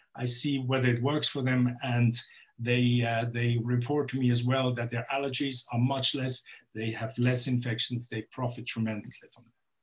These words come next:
Mark Bloching, uh, from, uh, the, he was in Halle at the time, he's now in Berlin, of course, a dear colleague, also did an early study, uh, three years after we started it in his patients, and he found the patient's attachment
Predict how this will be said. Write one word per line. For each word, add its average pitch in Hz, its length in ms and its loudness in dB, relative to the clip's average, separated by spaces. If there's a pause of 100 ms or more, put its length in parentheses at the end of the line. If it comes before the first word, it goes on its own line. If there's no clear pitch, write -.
(1600)
Mark 165 340 4
Bloching, 120 640 4 (120)
uh, 135 140 2
from, 139 540 4
uh, 127 300 4
the, 139 220 2
he 139 120 2
was 139 200 2
in 131 80 6
Halle 190 260 6
at 131 140 4
the 127 100 2
time, 131 240 0
he's 123 160 4
now 127 400 2 (120)
in 117 520 4
Berlin, 147 340 4
of 156 140 -2
course, 135 240 -2
a 123 60 -2
dear 143 180 0
colleague, 147 500 2 (360)
also 175 560 4
did 139 260 0
an 131 100 2
early 180 300 6
study, 160 640 2
uh, 131 160 -2
three 160 260 2
years 151 300 2
after 135 320 -2
we 123 120 2
started 170 460 0
it 156 180 2 (340)
in 139 120 -2
his 202 220 4
patients, 175 580 2 (220)
and 139 180 0
he 147 100 0
found 147 280 0
the 135 40 -4
patient's 139 480 0
attachment 151 540 0